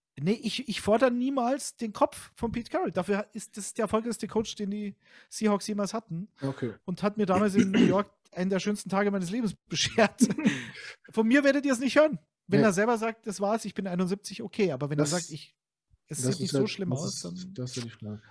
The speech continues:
Speaker 2: Also Punkt eins, ich bin,
Speaker 1: Ja.
Speaker 2: äh, bei uns ja der konservative Knut, also ich mag Punten und Field Goals. Ich bin ke-, nicht,
Speaker 1: Ja,
Speaker 2: bin,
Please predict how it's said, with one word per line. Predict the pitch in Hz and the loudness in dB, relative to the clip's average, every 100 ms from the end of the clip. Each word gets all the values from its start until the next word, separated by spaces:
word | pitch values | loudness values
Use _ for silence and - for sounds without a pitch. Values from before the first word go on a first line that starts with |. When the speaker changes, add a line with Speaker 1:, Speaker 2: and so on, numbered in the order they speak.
| - | -2
Speaker 2:
Also | 156 | 0
Punkt | 165 185 165 | 4 4 4
eins, | 151 190 208 - | 6 6 6 2
ich | 170 | 0
bin, | 175 175 | 4 4
Speaker 1:
Ja. | 160 | 6
Speaker 2:
äh, | 151 147 139 - | 6 6 4 2
bei | 135 | 0
uns | 151 | 2
ja | 151 | 2
der | 135 | 2
konservative | 131 147 147 135 147 131 | 2 2 2 0 -2 -4
Knut, | - 165 - | 0 0 0
also | 131 127 | 0 0
ich | 143 - | 0 0
mag | 147 143 - | 2 2 2
Punten | - 151 - 147 | 0 0 0 -2
und | 131 | 0
Field | 165 175 | 0 4
Goals. | 190 202 - _ _ - - - - _ _ | 4 4 -2 _ _ -20 -20 -20 -20 _ _
Ich | - 131 - - | -6 -6 -6 0
bin | 160 160 139 | 2 2 -2
ke-, | - 151 | 0 4
nicht, | 196 | 8
Speaker 1:
Ja, | 254 151 - - | 6 6 -2 -4
Speaker 2:
bin, | 147 | -2